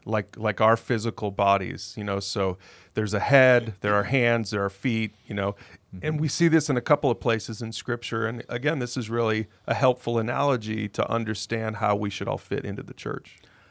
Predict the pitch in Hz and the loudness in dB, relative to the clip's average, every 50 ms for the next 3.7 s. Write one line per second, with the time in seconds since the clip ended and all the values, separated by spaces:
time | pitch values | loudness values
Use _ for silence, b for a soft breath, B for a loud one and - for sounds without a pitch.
0 | b b b 147 165 151 117 107 110 104 143 135 123 117 104 101 117 110 110 110 | b b b -2 0 2 2 0 0 0 0 0 0 0 -2 -2 -2 0 0 0
1 | 107 110 104 - - _ _ _ _ _ _ _ _ _ - - 107 120 110 - | 0 -2 -4 -8 -14 _ _ _ _ _ _ _ _ _ -18 -12 -8 -8 -6 -6
2 | 117 - - 113 107 107 - - 117 101 - 110 101 98 104 95 110 110 98 101 | -6 -2 0 2 2 2 0 -2 -4 -2 -2 -2 -2 -2 -2 0 0 -2 -2 -2
3 | - - 107 101 98 98 92 101 95 - - 110 101 95 | -4 0 0 2 2 2 0 -4 -8 -6 -4 -4 -4 -6